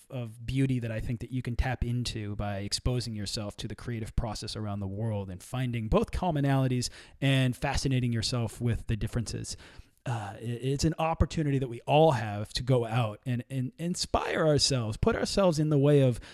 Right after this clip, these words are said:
of inspiration, put ourselves in the way of beauty and of serendipity to really discover what I think it is that we're all looking for, which is the experience of being more alive and the possibility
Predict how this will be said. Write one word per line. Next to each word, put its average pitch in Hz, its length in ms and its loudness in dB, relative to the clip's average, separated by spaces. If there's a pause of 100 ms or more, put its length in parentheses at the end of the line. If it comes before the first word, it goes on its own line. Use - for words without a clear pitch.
(200)
of 139 180 6
inspiration, 131 680 4
put 156 100 4
ourselves 165 360 4
in 143 60 4
the 135 80 6
way 135 180 6
of 110 120 2
beauty 120 320 4
and 107 200 -2
of 107 180 -6
serendipity 113 760 -2 (100)
to 131 200 2
really 143 240 8
discover 120 520 6 (400)
what 135 160 8
I 131 40 8
think 143 180 6
it 135 60 6
is 127 140 4
that 135 120 -2
we're 123 100 4
all 120 120 4
looking 120 240 0
for, 113 260 -2
which 110 180 -4
is 107 280 -6 (220)
the 113 200 -2
experience 156 400 2
of 143 60 0
being 151 160 6
more 151 120 4
alive 160 440 -2
and 131 160 0
the 127 40 -2
possibility 123 720 0